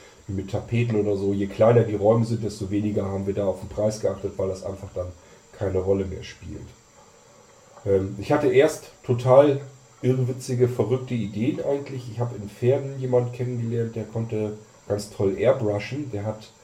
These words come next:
Motorradtanks und sowas, äh, geairbrushed. Und den hab ich spaßhalber mal so angefragt, ob der eventuell auch Toiletten, äh, airbrushen kann.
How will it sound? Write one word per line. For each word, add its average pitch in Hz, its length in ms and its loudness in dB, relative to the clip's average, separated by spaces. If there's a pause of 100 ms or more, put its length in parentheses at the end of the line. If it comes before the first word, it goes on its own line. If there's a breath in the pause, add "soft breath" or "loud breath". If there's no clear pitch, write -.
(420 soft breath)
Motorradtanks 113 920 4
und 92 120 -8
sowas, 95 400 -6
äh, 98 160 -4
geairbrushed. 101 720 -4 (520 loud breath)
Und 95 100 -10
den 92 120 -8
hab 113 120 2
ich - 140 -6
spaßhalber 117 460 4
mal 110 160 6
so 113 120 0
angefragt, 110 540 -2
ob - 140 -8
der 104 120 -2
eventuell 101 480 -4
auch 101 120 -8
Toiletten, 110 680 2
äh, 98 240 -4
airbrushen 98 600 0
kann. 120 260 -4